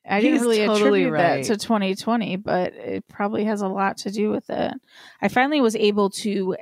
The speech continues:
Speaker 1: submit something to them via their website.
Speaker 2: What did
Speaker 1: but
Speaker 2: they say?
Speaker 1: Nothing. Nothing
Speaker 2: Really?
Speaker 1: yet. I got an email back the other day that was just blank. It was literally a blank email. So Kimberly Clark, whatever that fucking company is that owns Cottonelle, you guys are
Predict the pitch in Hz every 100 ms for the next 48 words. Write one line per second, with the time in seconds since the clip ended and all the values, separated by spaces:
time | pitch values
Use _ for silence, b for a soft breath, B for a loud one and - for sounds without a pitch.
0 | 202 - 180 175 180 226 320 - - 175
1 | 185 175 180 190 - 180 165 165 214 226
2 | 180 180 175 170 180 202 247 - - 190
3 | - b b b 220 240 214 226 254 -
4 | 262 285 220 131 156 180 - 208 311 427
5 | 202 131 214 - _ _ _ _ - 214
6 | 233 269 285 240 202 240 208 220 220 202
7 | 220 254 262 226 202 202 - 202 196 185
8 | 180 185 185 170 180 180 180 - _ _
9 | 185 180 185 180 - _ 190 196 196 202
10 | 202 196 190 196 190 190 - - - -
11 | 226 b b b b b - 196 - 262
12 | 277 254 214 - 220 220 220 214 196 202
13 | 190 - 214 220 208 226 208 214 208 214
14 | 202 208 185 180 196 185 - 202 190 202
15 | 202 202 202 196